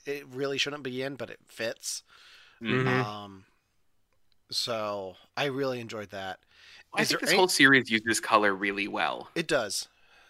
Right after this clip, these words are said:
Speaker 1: Um, is there anything else we wanna get into without getting into spoilers?
Speaker 2: Um, it, does the first minute of the movie count as spoilers?
Speaker 1: I don't think so.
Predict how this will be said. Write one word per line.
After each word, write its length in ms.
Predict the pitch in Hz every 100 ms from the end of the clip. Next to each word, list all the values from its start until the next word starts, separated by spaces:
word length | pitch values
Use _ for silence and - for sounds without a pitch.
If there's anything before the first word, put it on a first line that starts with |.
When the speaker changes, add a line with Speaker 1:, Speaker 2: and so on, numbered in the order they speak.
| _ _ _ _ _ _ _ _ _ _ _ -
Speaker 1:
Um, 360 | 139 135 127 - -
is 120 | 151
there 140 | - 143
anything 280 | 165 214 202
else 180 | 190 180
we 40 |
wanna 200 | 165 160
get 160 | 143 139
into 260 | 135 -
without 340 | 127 113 110 107
getting 200 | 110 104
into 140 | 98
spoilers? 600 | 92 - 92 82 65 - - _ _ _ - _ _ _ _ _ _ _ _ -
Speaker 2:
Um, 380 | 120 113 113 - - - _ -
it, 320 | 135 - -
does 160 | 147
the 80 | 139
first 320 | - 151 180 131
minute 460 | 127 113 120 120
of 160 | 117 117
the 60 |
movie 280 | 113 110 113
count 220 | 110 107 110
as 100 | 110
spoilers? 560 | - 113 113 113 - - - _ _ _ _ _ _ _ _ _ _ _ _ _ _ _ _ _ _ _ _ _ _ _ -
Speaker 1:
I 60 | 131
don't 160 | 131
think 160 | 120 127
so. 200 | 135